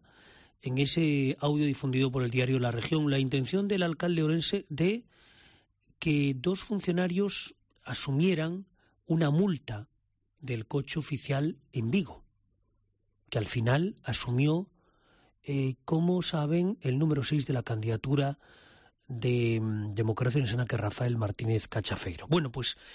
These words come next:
el pasado seis de mayo, después de hacerse público unos audios, em, el grupo municipal del B N G ya acudía al juzgado de guardia para presentar una denuncia por estos hechos, porque consideran que estaríamos delante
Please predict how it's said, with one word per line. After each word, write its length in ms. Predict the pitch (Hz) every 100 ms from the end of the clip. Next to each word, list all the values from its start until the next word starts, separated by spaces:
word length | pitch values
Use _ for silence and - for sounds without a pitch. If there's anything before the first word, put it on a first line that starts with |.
| - - _
el 160 | 160 143
pasado 800 | 151 - 196 208 220 196 185 180
seis 260 | - 170
de 100 | 156
mayo, 380 | 147 151 135 208 240 _ _ _ _ _ _ _
después 300 | 123 107 143
de 80 | 143
hacerse 340 | - 135 -
público 460 | 117 139 131 131 127
unos 260 | 120 107
audios, 640 | 147 143 127 147 220 - - _ - - - - - _ _
em, 880 | 175 156 143 143 143 143 139 139 131 - _ _ -
el 120 | 139
grupo 220 | 156 180
municipal 420 | 185 180 160 165
del 140 | 156 143
B 100 | 143
N 160 | 139
G 140 | 139 139
ya 80 | 135
acudía 280 | - 123
al 60 | 123
juzgado 320 | - 113 117
de 60 | 110
guardia 380 | 104 120 123 120
para 180 | 113
presentar 420 | 101 104 - 110 117
una 120 | 110
denuncia 380 | 104 120 113 113
por 200 | - 117
estos 280 | 117 113
hechos, 440 | - - 165 - - _ _ _ _ _ _ _ _ -
porque 340 | 127 123 147
consideran 420 | 135 113 120 135
que 60 | 131
estaríamos 480 | - 113 123 135 127
delante 540 | 117 123 123 156 196